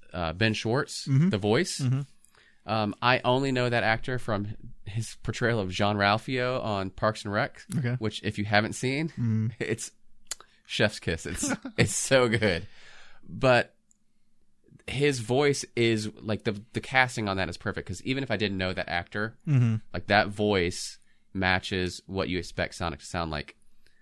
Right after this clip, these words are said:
Speaker 1: W-, and that's with much respect to my boy Jaleel White
Speaker 2: Mm-hmm.
Speaker 1: for laying down some awesome, uh, V O on, um, uh, on the original Sonic cartoons.
Speaker 2: Well, it wasn't just the Sonic cartoons. There has been a live action Sonic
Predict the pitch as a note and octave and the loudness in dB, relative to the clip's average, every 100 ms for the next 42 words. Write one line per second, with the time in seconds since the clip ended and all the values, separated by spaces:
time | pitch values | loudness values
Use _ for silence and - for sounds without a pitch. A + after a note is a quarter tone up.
0 | _ _ _ - A#2 F#2+ - - - - | _ _ _ -6 -6 -6 -14 -18 -20 -6
1 | B2 A#2 A#2 - A#2 A2 G#2+ - A#2 - | 0 2 2 2 0 2 0 0 -4 2
2 | A#2 - A2+ G#2+ A2 G#2+ G#2+ G#2 A2 A2 | 2 2 -2 0 2 2 2 0 0 0
3 | A2+ F#2+ F2 - B2+ B2 A2+ - _ - | 2 2 0 2 2 4 2 -2 _ -20
4 | - G#2 G2+ G#2 G2+ G2 G2 G2 G2 G2 | -4 0 2 4 4 2 -2 -2 0 0
5 | G2 F#2 F#2+ - - G2 F2+ - G#2+ G2 | -2 -4 -4 -10 -4 0 0 -2 -8 2
6 | A2+ G#2+ G2 F#2 F2+ F#2 F2+ F2+ E2+ E2+ | 4 6 4 2 0 -2 -2 -2 -4 -4
7 | E2 D#2+ - _ _ - - _ _ _ | -6 -6 -12 _ _ -18 -18 _ _ _
8 | _ _ _ _ - D#2+ - F2+ F2+ F2+ | _ _ _ _ -8 -8 -2 -2 0 0
9 | F2+ F#2 F2 - F#2+ E2+ - E2 D3 A#2 | 0 -2 -4 -4 -4 -4 -6 -4 2 2
10 | D#2+ D2 - - - - - G#3 G#3 G3+ | 2 -2 -6 -14 -18 -20 -2 2 4 6
11 | A3 G#3 F#3 F3+ F3+ F#3+ E3 D#3 C3+ - | 4 4 0 0 0 0 0 2 2 4
12 | G3+ C3 A#2+ C3+ D#3 F3+ G3 G#3 E3+ F3+ | 4 4 0 2 4 4 4 4 2 0
13 | D3+ D3 D#3 D#3+ D3+ - C3+ B2 D#3+ D3 | 2 2 0 0 0 0 0 2 2 4
14 | C#3 - | 2 0